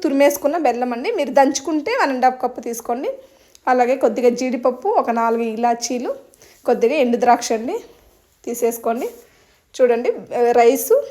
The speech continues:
మనము రైసును అలాగే పచ్చిశనగపప్పు అనేది ఒక గంట సేపు నానబెట్టుకోవాలండి. పెసరపప్పు అయితే ఒక టెన్ మినిట్స్ నానబెట్టుకుంటే సరిపోతుందండి. మనం ఇప్పుడు రైసును అలాగే పచ్చిశనగపప్పుని నానబెట్టేసుకుందామండి. ఒక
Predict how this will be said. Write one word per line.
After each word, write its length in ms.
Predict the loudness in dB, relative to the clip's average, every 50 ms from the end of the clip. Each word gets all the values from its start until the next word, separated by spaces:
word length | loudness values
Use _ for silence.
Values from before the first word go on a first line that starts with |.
| -8 -6 -4
మనము 220 | -2 -2 0 4 4 6
రైసును 420 | 6 4 2 -2 -4 -4 -4 -4 -2 0 2
అలాగే 260 | 2 2 2 0 0 0 0
పచ్చిశనగపప్పు 720 | 0 -2 -4 -4 -2 -2 -2 -2 -4 -4 -4 -4 -4 -4 -4
అనేది 220 | -2 0 0 0 2 2 4
ఒక 200 | 4 2 2 2 2
గంట 160 | 0 0 -2 -2 0 2
సేపు 240 | 2 2 2 0 0 0
నానబెట్టుకోవాలండి. 720 | 0 0 2 0 -2 -2 -2 0 2 2 2 4 4 4 4 6 4
పెసరపప్పు 500 | 2 2 0 0 2 0 0 2 2 0
అయితే 160 | 0 2 0 0 -2 -4 -10 -20 -20 -10 _ -4 -2
ఒక 200 | 2 2 2 2 4 2
టెన్ 160 | 2 4 4 4
మినిట్స్ 320 | 6 6 6 4 2 0 0
నానబెట్టుకుంటే 580 | 0 0 0 -2 -4 -6 -8 -10 -8 -4 -2 0 2
సరిపోతుందండి. 640 | 0 0 0 -2 -4 -4 -4 -4 -6 -6 -6 -8 -10 -12 -14 _ _ _ _ _ _ _ -6
మనం 120 | -4 -4 -4 -4
ఇప్పుడు 220 | -4 -2 -2 0 2
రైసును 460 | 2 2 2 0 -2 -2 -2 -2 -2 -4 -6 -10 -16 -20 _ _ -6
అలాగే 220 | -2 0 0 0 0 0
పచ్చిశనగపప్పుని 840 | 0 0 0 -2 -4 -2 -2 -2 -2 -4 -6 -8 -10 -10 -8 -6 -4 -2
నానబెట్టేసుకుందామండి. 960 | -2 -2 -2 -2 -4 -4 -4 -4 -4 -6 -8 -8 -6 -6 -6 -4 -4 -6 -6 -8 -10 -14 _ _ _ _ _ _ _ _ _ _ _ _ _ _ _ _ _ _ _ _ _ _ _ _ _ _ _ _ -20 _ _ _ _ _ _ _ _ _ _ _ _ _ _ _ _ _ _ _ _ _ _ _ _ _ _ _ _ _ _ _ _ _ _ -6 -6
ఒక 60 | -2